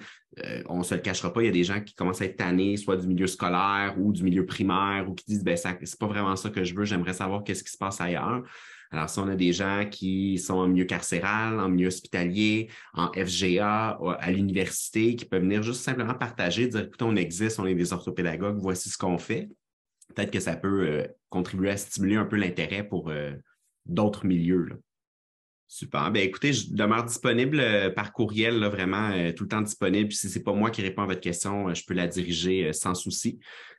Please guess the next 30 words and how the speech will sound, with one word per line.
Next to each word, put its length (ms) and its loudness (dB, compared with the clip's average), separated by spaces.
Puis, 380 0
euh, 80 0
autrement, 380 -2
Karine, 280 -2
j'attendrai, 580 -2
euh, 140 -2
des 140 2
nouvelles 220 2
de 80 2
ta 160 -4
part. 260 0
Puis 100 -12
si 80 -18
tu 100 -6
veux 60 0
qu'on 120 0
se 60 -8
prenne 180 -2
une 100 4
autre 240 0
rencontre, 380 -2
là, 80 0
on, 220 -4
on 40 -2
pourra 220 -8
le 80 -4
faire, 320 -4
euh, 100 -6
sans 140 -8
souci. 440 -16